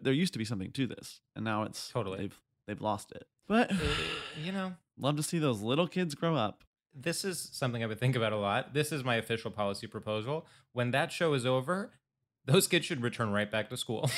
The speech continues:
Speaker 2: <laughs> They should not be allowed to be in the industry. They should actually go back and finish school.
Speaker 1: They need to go to school, and they need to go to college, a good state school.
Speaker 2: Well, you know, Millie Bobby Brown enrolled in,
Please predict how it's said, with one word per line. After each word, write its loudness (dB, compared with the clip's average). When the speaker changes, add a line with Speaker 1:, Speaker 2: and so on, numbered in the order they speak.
Speaker 2:
<laughs> 6
They 12
should 4
not 8
be 4
allowed 8
to -4
be 2
in 4
the 2
industry. -2
They 6
should 4
actually 4
go 4
back 6
and 0
finish 2
school. -6
Speaker 1:
They 8
need 8
to 0
go 2
to -2
school, -6
and 6
they 6
need 4
to 2
go 8
to 6
college, 6
a -6
good 2
state -2
school. -4
Speaker 2:
Well, -2
you 0
know, 4
Millie 4
Bobby 8
Brown 6
enrolled 6
in, 0